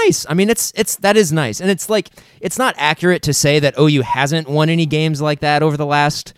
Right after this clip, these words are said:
ten, eleven years, 'cause they have. Just haven't been too many of 'em. And it's, it, it's always kind of nice to see,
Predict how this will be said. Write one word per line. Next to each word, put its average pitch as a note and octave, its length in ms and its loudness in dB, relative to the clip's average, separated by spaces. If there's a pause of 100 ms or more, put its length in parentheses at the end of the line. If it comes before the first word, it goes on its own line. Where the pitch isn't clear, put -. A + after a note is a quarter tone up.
(300)
ten, D#3 220 2
eleven C#3+ 340 2
years, D3 320 0
'cause B2+ 120 -4
they A#2 100 -2
have. C3 440 -2 (460)
Just - 160 -4
haven't D#3+ 260 0
been D#3 140 2
too D3+ 160 0
many C3 260 0
of C#3+ 140 0
'em. D#3+ 160 -2 (880)
And D3 160 -2
it's, - 260 -4
it, E3 160 -2
it's E3+ 140 -2
always F3+ 320 4
kind F3 220 -2
of C3+ 100 0
nice C3 300 -2
to A#2+ 100 -6
see, A#2+ 380 -4